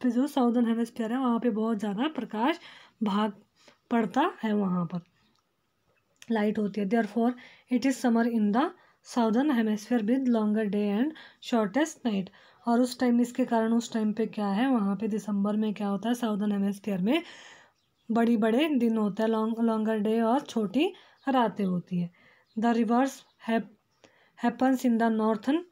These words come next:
hemisphere, और इसके उल्टा क्या होता है, उस टाइम नॉर्थ पोल पे होता है। This portion of the earth is called the winter solstice, और उस टाइम वहाँ पे क्या होता है, विंटर सीजन होता है। Do you know that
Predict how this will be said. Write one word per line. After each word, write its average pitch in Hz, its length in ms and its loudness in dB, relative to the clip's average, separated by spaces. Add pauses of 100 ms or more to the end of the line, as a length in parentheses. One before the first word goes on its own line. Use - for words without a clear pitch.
(300)
hemisphere, 208 460 0
और 220 140 0
इसके 220 240 -2
उल्टा 220 340 0
क्या 214 160 -2
होता 208 240 -2
है, 214 60 -2
उस 214 140 -6
टाइम 233 160 2
नॉर्थ 226 380 0
पोल 202 260 -2
पे 339 160 2 (460)
होता 240 280 2
है। 170 240 -2 (720)
This 269 200 2
portion 247 320 2
of 220 200 2
the 233 140 2
earth 233 240 0
is 220 160 0 (100)
called 202 280 0
the 302 140 2 (540)
winter 226 420 2 (320)
solstice, 214 440 -2
और 214 100 0
उस 226 160 -6
टाइम 208 240 0
वहाँ 196 180 0
पे 214 140 -4
क्या 202 140 -6
होता 185 220 -4
है, 254 80 0
विंटर 226 440 0 (380)
सीजन 240 480 0 (320)
होता 254 240 0
है। 165 220 -4 (400)
Do 247 80 2
you 269 200 4
know 240 280 4 (500)
that 233 380 2